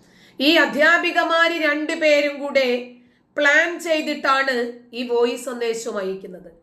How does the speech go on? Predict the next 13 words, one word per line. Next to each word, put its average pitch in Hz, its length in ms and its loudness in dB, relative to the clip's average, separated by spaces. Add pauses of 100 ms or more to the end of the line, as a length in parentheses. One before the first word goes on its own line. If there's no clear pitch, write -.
(480)
കുട്ടികൾ 339 500 -2
മാത്രമുള്ള 311 1000 0
ഗ്രൂപ്പിലേക്കും 254 840 -2 (500)
പേരന്റ്സ് 320 600 -2
ഗ്രൂപ്പിലേക്കുമാണ് 311 1080 -2 (100)
ഇത് 233 160 -6
വിടുന്നത്. 202 380 -8
നമുക്കറിയാം, 240 520 -4
ആ 247 40 -4
സ്കൂളിന്റെ 247 420 -6
പേര് 247 320 -4
നിങ്ങൾ 247 180 -8
ശ്രദ്ധിക്കണം, 247 680 -6